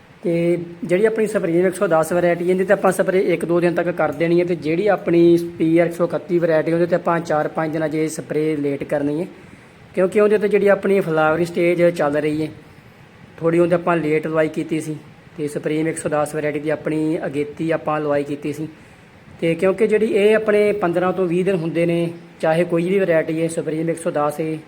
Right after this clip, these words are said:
ਜਦੋਂ ਫਲਾਵਰਿੰਗ ਸਟੇਜ, ਜਦੋਂ ਆਪਾਂ ਝੋਨਾ ਨਿਸਰਨਾ ਜ-, ਗੋਭ ਤੋਂ ਲੈ ਕੇ ਨਿਸਾਰੇ ਤੱਕ, ਜਦੋਂ ਤੱਕ ਆਪਣੀ ਮਿਲਕ ਗ੍ਰੇਨ ਸਟੇਜ ਆਪਣੀ ਕੰਪਲੀਟ ਨਹੀਂ ਹੁੰਦੀ,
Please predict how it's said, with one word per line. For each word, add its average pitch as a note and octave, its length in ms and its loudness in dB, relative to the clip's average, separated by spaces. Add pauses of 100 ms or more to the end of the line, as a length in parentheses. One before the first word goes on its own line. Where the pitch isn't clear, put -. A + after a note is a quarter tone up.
(280)
ਜਦੋਂ D#3+ 160 -2
ਫਲਾਵਰਿੰਗ D#3 400 0
ਸਟੇਜ, D#3 260 -4
ਜਦੋਂ D#3+ 180 -2
ਆਪਾਂ E3+ 160 -2
ਝੋਨਾ D3+ 460 -4 (840)
ਨਿਸਰਨਾ E3+ 400 0
ਜ-, E3 340 2
ਗੋਭ E3+ 200 2
ਤੋਂ G3 120 2
ਲੈ F3 180 4
ਕੇ F#3 140 0
ਨਿਸਾਰੇ E3 380 2
ਤੱਕ, C#3+ 360 -4 (180)
ਜਦੋਂ E3+ 200 0
ਤੱਕ F3 180 0
ਆਪਣੀ F3 300 0
ਮਿਲਕ F3 320 2
ਗ੍ਰੇਨ F3 220 -2
ਸਟੇਜ E3 300 -2
ਆਪਣੀ E3 300 -2
ਕੰਪਲੀਟ D3+ 420 -6
ਨਹੀਂ D#3+ 140 -4
ਹੁੰਦੀ, D#3 300 -6